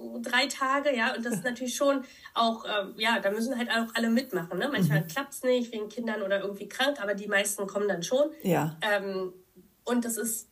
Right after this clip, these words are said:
Speaker 1: immer woanders, also in den U S A, Deutschland, ähm,
Speaker 2: Mhm.
Speaker 1: genau, je nachdem.
Speaker 2: Mhm.
Speaker 1: Island haben wir schon gemacht, weil's in der Mitte ist. Ähm, aber das ist ganz wichtig, dass wir da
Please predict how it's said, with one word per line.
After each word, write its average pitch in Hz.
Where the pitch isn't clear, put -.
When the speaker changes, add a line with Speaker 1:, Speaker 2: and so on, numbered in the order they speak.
Speaker 1:
immer 247
woanders, 175
also 185
in 202
den -
U 202
S 226
A, 208
Deutschland, 190
ähm, 160
Speaker 2:
Mhm. -
Speaker 1:
genau, 156
je 220
nachdem. 196
Speaker 2:
Mhm. 190
Speaker 1:
Island 214
haben 214
wir 208
schon 220
gemacht, 202
weil's 180
in 190
der 190
Mitte 226
ist. 196
Ähm, 90
aber 214
das 226
ist 247
ganz 233
wichtig, 254
dass 208
wir 196
da 190